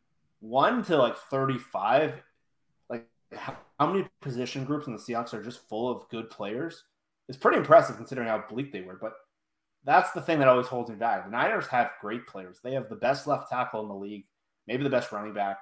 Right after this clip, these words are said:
maybe the best defensive end, probably the best defensive end, one of the better tight ends,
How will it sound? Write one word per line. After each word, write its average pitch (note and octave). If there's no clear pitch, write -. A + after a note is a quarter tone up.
maybe B2
the C#3+
best A#2
defensive G#2+
end, F#2+
probably E3
the G#2
best F#2+
defensive F#2+
end, F2+
one C3
of D3
the C3
better A#2+
tight A2
ends, G2